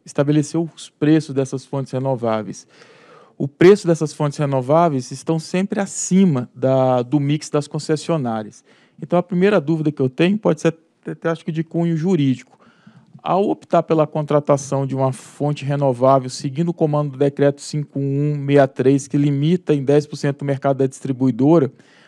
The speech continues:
ao fazer análise com o mix da, da distribuidora, é, ela tem um valor mais alto. E ao não, e a, e se é assim, a, é,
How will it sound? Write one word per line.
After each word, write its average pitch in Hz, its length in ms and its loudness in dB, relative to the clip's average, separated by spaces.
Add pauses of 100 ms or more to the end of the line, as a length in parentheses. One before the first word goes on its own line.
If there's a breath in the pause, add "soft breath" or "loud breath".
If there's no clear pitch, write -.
(140 soft breath)
ao 165 220 4
fazer 170 340 4
análise 139 480 4
com 151 120 -4
o 147 40 0
mix 143 320 0
da, 139 100 0
da 123 220 0
distribuidora, 151 840 -2
é, - 360 -2
ela 151 340 2 (320)
tem 151 80 -2
um 160 100 0
valor 160 320 2
mais 175 320 0
alto. 127 360 2 (480 soft breath)
E 131 100 4
ao 170 180 6
não, 196 280 6
e 151 260 4
a, 180 160 4
e 170 220 0
se - 260 -2
é 160 280 6
assim, 127 340 -6 (120)
a, 117 240 -8 (240)
é, 123 340 -2